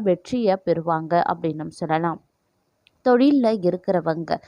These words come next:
சிறப்பாக செயல்பட ஆரம்பிச்சிடுவாங்க. இதனால அவ்வப்போது தொழில்ல நல்ல முன்னேற்றத்தை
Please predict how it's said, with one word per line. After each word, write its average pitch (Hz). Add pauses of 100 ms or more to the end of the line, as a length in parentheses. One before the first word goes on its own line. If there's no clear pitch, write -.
(200)
சிறப்பாக 240
செயல்பட 190 (120)
ஆரம்பிச்சிடுவாங்க. 160 (320)
இதனால 254 (100)
அவ்வப்போது 202
தொழில்ல 202
நல்ல 202
முன்னேற்றத்தை 196